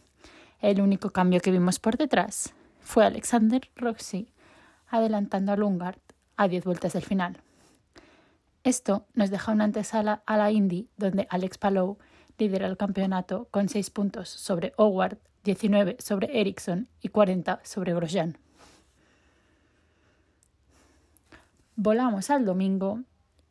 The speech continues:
y las carreras en Le Mans, donde, como ya hemos dicho, tuvimos una victoria española y dos italianas,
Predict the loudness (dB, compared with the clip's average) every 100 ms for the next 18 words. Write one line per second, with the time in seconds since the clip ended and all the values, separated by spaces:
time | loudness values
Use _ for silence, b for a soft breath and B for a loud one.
0 | -6 -6 _ -20 _ 0 2 0 -2 0
1 | 0 -2 -6 -12 -20 _ _ _ -2 2
2 | 2 2 -2 -10 -16 -14 -2 0 2 0
3 | -2 -6 -8 -4 -2 -2 -2 -2 -2 -4
4 | -6 -10 -10 B B B B -2 2 2
5 | 2 -2 0 2 4 2 0 -4 -4 -4
6 | -2 -2 -4 -8 -14 -2 0 2 -2 -4
7 | -4 -4 -6 -10 -14